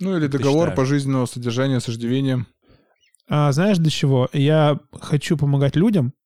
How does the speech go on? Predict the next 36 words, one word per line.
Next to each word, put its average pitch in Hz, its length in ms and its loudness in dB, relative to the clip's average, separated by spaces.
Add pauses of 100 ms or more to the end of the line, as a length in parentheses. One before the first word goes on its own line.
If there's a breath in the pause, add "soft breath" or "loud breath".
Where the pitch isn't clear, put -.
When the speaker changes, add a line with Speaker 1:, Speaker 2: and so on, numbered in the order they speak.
Speaker 3:
просто 139 340 0
помогать, 135 400 -2 (400 soft breath)
но 156 460 2 (420)
Speaker 2:
Периодически 143 560 0
об 170 80 4
Speaker 3:
Нет, 170 100 2
Speaker 2:
этом 135 140 0
упоминая. 113 400 0
Speaker 3:
нет, 113 80 -6
я 139 100 0
об 151 80 2
этом, 185 140 0
кстати, 160 200 -2
не 165 80 2
говорил 180 480 2
до 147 220 2
этого 139 160 0
момента, 127 500 0 (220)
но 131 100 0
щас - 140 -2
только - 160 -4
тема 135 200 0
за 123 80 0
это 123 100 -2
зашла. 139 260 -4 (480 soft breath)
Я 160 240 0
это 139 140 -2
делаю, 147 240 0
потому 143 260 -2
что - 100 -8
хочу 151 260 -6
помогать 131 340 -4
людям 131 280 -2 (880)
из 160 220 -2
альтруистических 175 800 0
побуждений, 147 640 0